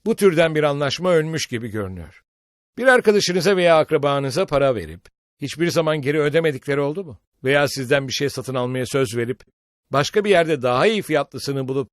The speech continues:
size bir daha hiç dönmeyenler. Bu dünyada o kadar çok yalan, hainlik ve hırsızlık var ki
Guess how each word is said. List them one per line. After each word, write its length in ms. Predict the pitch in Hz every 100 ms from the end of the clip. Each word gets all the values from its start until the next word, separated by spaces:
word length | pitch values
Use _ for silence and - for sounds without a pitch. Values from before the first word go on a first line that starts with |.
| _ _ _
size 340 | - 147 127 143
bir 100 | 139
daha 160 | 139
hiç 240 | 131 143 -
dönmeyenler. 720 | 117 101 87 76 80 85 _ _ _ _ _ _ -
Bu 100 | 220
dünyada 400 | 233 208 185 170
o 100 | 135
kadar 280 | 147 160 180
çok 340 | - 131 -
yalan, 440 | 95 95 90 85 76 _ _ _
hainlik 760 | - 120 139 139 131 127 - _ _ -
ve 100 | 135
hırsızlık 560 | 127 107 135 110 104
var 200 | 131 160
ki 300 | - - 95